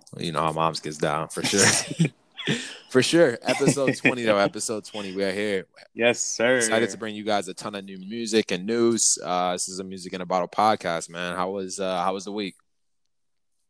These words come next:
Speaker 2: Man, the week was pretty good, pretty good, pretty solid week.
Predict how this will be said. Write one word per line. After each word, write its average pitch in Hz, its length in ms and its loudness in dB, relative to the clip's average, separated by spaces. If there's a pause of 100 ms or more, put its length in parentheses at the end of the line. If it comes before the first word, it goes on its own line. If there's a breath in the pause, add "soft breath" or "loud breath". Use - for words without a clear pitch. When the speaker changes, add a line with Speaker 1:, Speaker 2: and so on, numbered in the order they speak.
(1040 soft breath)
Speaker 2:
Man, 117 340 -4
the 113 100 -4
week 120 260 -2
was 117 140 -4
pretty 117 360 0
good, 131 540 4
pretty 120 340 -4
good, 120 340 0
pretty 120 180 -2
solid 113 440 -2
week. 117 360 -2